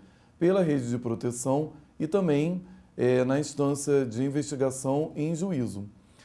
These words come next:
Mas, a bem da verdade, essa lei, ela é muito mais do que simplesmente uma lei que regulamente a escuta.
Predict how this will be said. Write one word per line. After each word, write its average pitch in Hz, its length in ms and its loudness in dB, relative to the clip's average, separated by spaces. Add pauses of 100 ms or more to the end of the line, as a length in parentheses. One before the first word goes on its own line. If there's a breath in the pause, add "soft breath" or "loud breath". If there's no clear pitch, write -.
(320 soft breath)
Mas, 185 300 2
a 202 60 6
bem 151 160 2
da 147 80 4
verdade, 131 580 2
essa 127 200 2
lei, 147 140 4
ela 165 100 2
é - 20 0
muito 180 260 -2
mais 170 340 4
do 139 80 -6
que 139 140 -6
simplesmente 131 640 -2
uma 135 100 0
lei 131 140 2
que 139 100 -4
regulamente 143 600 0
a 139 40 -2
escuta. 104 500 -8